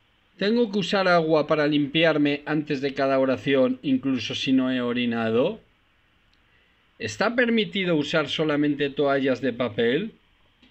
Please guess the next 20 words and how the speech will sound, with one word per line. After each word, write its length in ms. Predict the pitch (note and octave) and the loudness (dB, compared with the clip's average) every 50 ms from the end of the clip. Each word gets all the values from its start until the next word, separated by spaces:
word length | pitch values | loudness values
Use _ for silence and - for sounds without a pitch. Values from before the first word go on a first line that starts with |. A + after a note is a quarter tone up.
| _ _ _ _ _ _ _ _ _ _ _ _ _ _ _ _ _ - | _ _ _ _ _ _ _ _ _ _ _ _ _ _ _ _ _ -6
¿Es 220 | - E3 G3+ - - | -2 -2 -2 -2 -4
permisible 800 | - C4 A#3+ A3+ A3 G3 E3+ - - G#3+ G#3 F#3 F#3 F3 D#3+ | -2 0 0 2 0 -2 -2 -2 0 0 0 2 2 0 0
para 260 | D3+ D#3 D3+ D3+ D3 | 2 2 0 2 2
mí 320 | D3 D#3 D#3+ E3+ D#3 C#3+ - | 2 2 2 2 2 0 -2
seguir 520 | - - - D3+ D3 D#3 F3 F3+ F3 E3+ E3+ | -6 -6 -4 -4 -2 0 -2 -2 -2 -2 -2
tomando 580 | D3+ C3+ C#3+ D#3+ E3 E3 D#3+ D3+ D3 C3+ A#2 - | 0 0 0 2 0 0 0 0 0 0 -2 -2
medicamentos 880 | C#3+ C#3+ C#3+ C#3+ D3 C#3 C3+ C#3+ C3 C#3+ D3+ D3+ C#3+ C3+ C#3+ C3 A#2+ B2+ | -2 -2 -2 0 -2 -2 -2 -2 0 0 0 -2 -2 -2 -4 -4 -4 -2
durante 380 | C3 C3+ C3+ C3 C3 B2+ C3+ C3 | -2 -2 0 0 0 0 -2 -2
el 80 | B2+ | -2
ihram? 680 | A#2 A2 - - - C3 B2 A#2+ C3 E3 A3 A3+ - - _ _ _ _ _ _ _ _ _ _ _ _ _ _ _ _ _ _ _ _ _ _ _ _ _ _ _ _ _ - - - _ _ - - _ _ _ _ _ _ _ _ _ _ _ _ _ _ _ _ _ _ _ _ _ _ _ _ _ | -2 -4 -6 -8 -6 -4 -2 -2 -2 -2 -4 -6 -8 -12 _ _ _ _ _ _ _ _ _ _ _ _ _ _ _ _ _ _ _ _ _ _ _ _ _ _ _ _ _ -20 -20 -20 _ _ -20 -20 _ _ _ _ _ _ _ _ _ _ _ _ _ _ _ _ _ _ _ _ _ _ _ _ _
Texto 440 | - G#3 G#3+ G#3 - - - B3 A3 | 0 0 0 0 0 -2 0 2 2
de 80 | G#3 F#3 | 2 2
la 140 | D#3+ C#3+ C#3 | 2 0 0
respuesta. 760 | C3+ C3 A#2+ - - - C4+ - A#2+ - - - G2 E2+ E2 - _ _ _ _ _ _ _ _ _ _ _ _ _ _ - | 0 -2 -4 -4 -4 -2 0 0 0 -2 -4 -10 -10 -10 -12 -16 _ _ _ _ _ _ _ _ _ _ _ _ _ _ -8
Alabado 440 | D3 D#3+ D#3+ D#3+ E3+ F#3+ A3+ A3+ E3+ | -4 -2 -2 0 0 0 -2 -2 -2
sea 240 | - - F3 D3+ | -2 -2 -2 0
Allah. 420 | B2+ A2+ A2+ A2+ A#2+ A#2 G#2+ G#2 - - _ _ _ _ _ _ _ _ - | 0 -2 -4 -4 -4 -6 -6 -8 -12 -20 _ _ _ _ _ _ _ _ -10
En 140 | D3 D#3 D#3 | -8 -6 -4
primer 320 | C3+ E3+ F3 F#3+ G#3 A3+ | -2 -2 -2 0 0 -2
lugar, 440 | A3+ G#3+ E3 C3 A#2+ A#2 A2 G2+ G#2 | -2 -2 -2 -2 -2 -4 -6 -6 -8